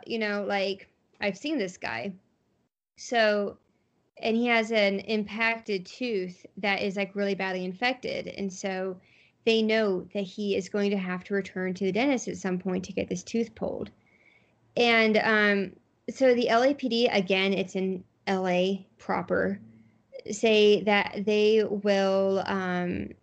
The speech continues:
like, send a guard, like, a police officer, to sit in the waiting room and try to catch him. But, you know, like, it's, like, a few weeks and they don't get anyone, and the L A P D is just like, "Oh, this is costing taxpayers so much money."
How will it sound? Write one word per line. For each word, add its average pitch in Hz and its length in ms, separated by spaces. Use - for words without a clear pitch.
like, 190 280
send 214 360
a 202 80
guard, 202 640
like, 202 100
a 202 80
police 196 300
officer, 214 600
to 208 280
sit 202 300
in 196 180
the 185 80
waiting 190 360
room 254 300
and 185 100
try 180 280
to 175 140
catch - 280
him. 208 400
But, 294 200
you 285 80
know, 285 480
like, 196 540
it's, 196 160
like, 190 220
a 190 40
few 185 300
weeks 262 540
and 196 100
they 185 60
don't 180 240
get 254 140
anyone, 262 720
and 208 240
the 196 120
L 202 140
A 202 100
P 202 200
D 202 140
is 196 80
just 196 200
like, 196 140
"Oh, 214 200
this 226 160
is 240 100
costing 226 420
taxpayers 226 580
so 185 260
much 226 340
money." 208 520